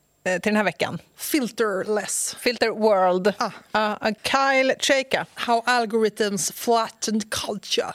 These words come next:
Speaker 1: Ja. Och, eh, boken handlar ju då
Speaker 2: Som ju i vintras var typ så här: "Det här är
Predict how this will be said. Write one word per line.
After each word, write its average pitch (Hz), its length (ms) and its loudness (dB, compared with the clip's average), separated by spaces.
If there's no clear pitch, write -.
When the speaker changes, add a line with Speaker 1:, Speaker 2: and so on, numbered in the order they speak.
Speaker 1:
Ja. 220 240 2
Och, - 520 0
eh, 254 280 4
boken 285 440 0
handlar 247 360 2
ju 214 140 4
då 196 60 -2
Speaker 2:
Som 294 340 4
ju 247 280 4
i 247 220 4
vintras 254 600 0
var 240 120 4
typ 220 220 -2
så 196 100 -2
här: 190 120 -4
"Det 208 120 0
här 214 280 2
är 214 80 2